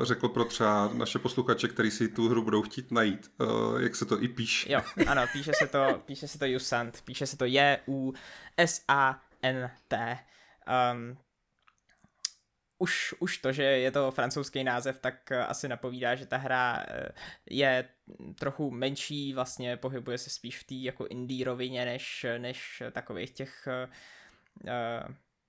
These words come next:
Speaker 2: dvouáček nebo vlastně vysokorozpočtových her, který Dontnod, eh, pravidelně dělá. Ale vlastně mě v mnohým překvapila a, a potěšila a, eh, na webu už najdete,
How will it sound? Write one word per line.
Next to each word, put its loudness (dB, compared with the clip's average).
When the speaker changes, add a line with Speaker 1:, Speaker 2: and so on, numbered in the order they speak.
Speaker 2:
dvouáček -2
nebo -10
vlastně -6
vysokorozpočtových -8
her, -8
který -14
Dontnod, -8
eh, -10
pravidelně -2
dělá. -2
Ale 4
vlastně -2
mě 0
v -6
mnohým -6
překvapila 0
a, 0
a -6
potěšila -2
a, -2
eh, -4
na 2
webu -4
už -10
najdete, 0